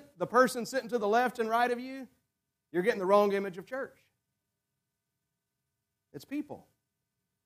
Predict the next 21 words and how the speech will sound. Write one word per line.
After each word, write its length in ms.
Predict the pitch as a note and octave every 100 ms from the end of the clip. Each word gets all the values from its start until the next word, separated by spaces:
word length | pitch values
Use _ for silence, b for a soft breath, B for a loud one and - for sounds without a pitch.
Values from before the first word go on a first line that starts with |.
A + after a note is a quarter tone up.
| _ _ _ -
You 80 | G3
know, 120 | G3
one 300 | E3 E3+ D#4+
of 40 |
the 80 | A#3+
reasons 380 | G3 G#3 F3+ E3+
that 120 | E3+
we 160 | F3+ G3+
have 260 | G3 G#3 F#3
a, 320 | F3 D#3 D3+
uh, 380 | D#3+ C#3+ D3 D3+
a, 40 | D#3+
a 40 |
challenge 500 | - - G#3+ G#3 F3+
in 80 | G3
the 60 | F3+
days 240 | G3 E3
in 60 | F3+
which 180 | E3+
we 100 | G#3+
live, 300 | C#4+ F3 E3+